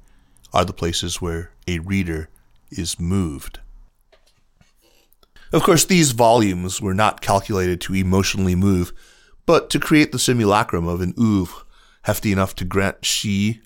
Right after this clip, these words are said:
entrance into the ranks of reigning theoretical socialist titans. The Thoughts of Chairman Mao, celebrated in his iconic Little Red Book, bespoke of Mao Zedong's own grand pretension to make a Chinese contribution to this corpus of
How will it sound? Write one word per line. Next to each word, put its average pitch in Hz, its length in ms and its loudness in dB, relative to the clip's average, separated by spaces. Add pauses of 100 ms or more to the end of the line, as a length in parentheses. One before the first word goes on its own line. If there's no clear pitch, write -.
entrance 101 440 -4
into 98 160 -4
the 92 100 -6
ranks 95 320 -2
of 92 160 -8
reigning 95 320 0
theoretical 95 640 -4
socialist - 720 -6
titans. - 640 -10 (1000)
The 104 340 4
Thoughts - 440 0
of 101 140 -2
Chairman 98 400 0
Mao, 101 420 2 (300)
celebrated 90 680 2
in 87 60 -8
his 87 200 -4
iconic 87 500 -2 (120)
Little 101 340 0
Red 90 260 0
Book, 95 320 -4 (420)
bespoke 180 400 2
of 127 120 0
Mao 107 240 2
Zedong's 117 540 0
own 143 380 2
grand 92 400 0
pretension 87 540 -6 (460)
to 92 240 0
make 107 360 0
a 95 120 -6
Chinese 123 460 -2
contribution 85 680 -4
to - 120 -12
this 82 260 -6
corpus - 440 -4
of - 160 -4